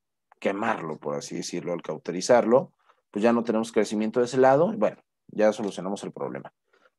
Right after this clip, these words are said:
Pero lo que voy es que este procedimiento, este procedimiento es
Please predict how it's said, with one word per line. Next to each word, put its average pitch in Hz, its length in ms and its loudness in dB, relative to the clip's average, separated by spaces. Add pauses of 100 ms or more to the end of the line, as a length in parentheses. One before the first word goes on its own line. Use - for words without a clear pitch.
(140)
Pero 117 200 6
lo 123 140 6
que 131 80 2
voy 147 320 6
es 123 320 2
que 135 400 4 (140)
este 123 280 -2
procedimiento, 127 1000 0 (1600)
este 131 300 0
procedimiento 127 1120 2
es - 560 -6